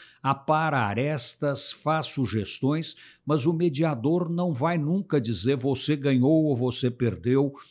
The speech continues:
você vai levar o abacaxi, você vai perder o abacaxi." Não é essa a função do mediador.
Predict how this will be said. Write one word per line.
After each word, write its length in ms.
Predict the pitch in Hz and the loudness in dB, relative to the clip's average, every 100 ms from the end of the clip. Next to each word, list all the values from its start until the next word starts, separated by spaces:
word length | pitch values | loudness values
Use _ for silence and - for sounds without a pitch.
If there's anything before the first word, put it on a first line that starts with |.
| _ | _
você 440 | - 131 135 - 143 | -4 0 0 2 2
vai 200 | 131 147 | 2 2
levar 380 | 139 101 120 | 2 0 2
o 80 | 139 | 4
abacaxi, 640 | 127 113 117 110 - 135 143 | 2 0 -2 -2 -4 -2 -2
você 320 | 135 127 131 | -4 -4 -2
vai 140 | 127 | -2
perder 320 | 120 117 98 | 0 -2 0
o 100 | 120 | 0
abacaxi." 640 | 117 107 107 107 - - - - - | 0 -2 -6 -6 -8 -14 -20 -20 -12
Não 220 | 139 165 170 | -4 0 0
é 200 | 160 175 | 0 0
essa 320 | 170 - 127 | -2 -2 -4
a 40 | |
função 580 | - 117 98 - 135 143 | -2 -4 -4 -2 0 0
do 120 | 113 | -2
mediador. 720 | 95 95 76 85 71 69 - | -4 -6 -8 -12 -12 -16 -20